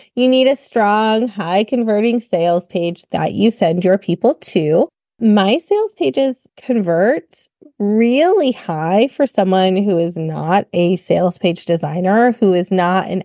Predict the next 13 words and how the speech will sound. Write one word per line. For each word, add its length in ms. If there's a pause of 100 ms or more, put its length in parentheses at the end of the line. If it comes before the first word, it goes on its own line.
actual 640
copywriter, 720
even 200
though, 160
man, 280
I 100
write 180
a 60
lot 180
of 80
copy. 440
For 180
someone 420